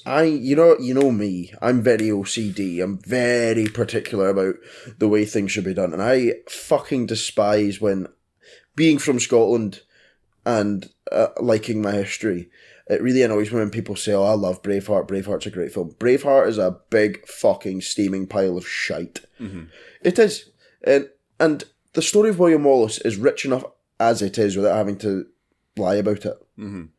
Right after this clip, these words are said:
Speaker 1: The
Speaker 2: Well, more interesting if you actually read up the story.
Speaker 1: Yeah, yeah, it, yeah. The, <coughs> and I don't wanna bore people with it because everyone's heard it before, but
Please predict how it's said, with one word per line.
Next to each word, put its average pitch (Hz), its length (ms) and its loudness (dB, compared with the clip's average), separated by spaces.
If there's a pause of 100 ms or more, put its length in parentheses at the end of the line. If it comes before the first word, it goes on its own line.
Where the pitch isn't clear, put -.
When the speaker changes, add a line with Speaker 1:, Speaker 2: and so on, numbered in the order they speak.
(720)
Speaker 1:
The - 720 -4 (100)
Speaker 2:
Well, 127 120 0
more 131 240 0
interesting 82 540 -8
if - 80 -20
you 98 80 -6
actually - 180 -12
read 82 140 -10
up - 80 -12
the - 80 -14
story. 180 220 2
Speaker 1:
Yeah, 92 60 2 (380)
yeah, 151 380 2
it, 120 280 0
yeah. 165 340 2
The, 139 1000 0 (880)
<coughs> - 480 2
and 151 80 4
I 156 60 6
don't 202 120 6
wanna 170 100 6
bore 113 260 2
people 107 240 -2
with 104 120 4
it 98 60 0
because 101 220 -4
everyone's 113 280 0
heard 104 120 -2
it - 40 -6
before, 98 300 0
but 92 260 -2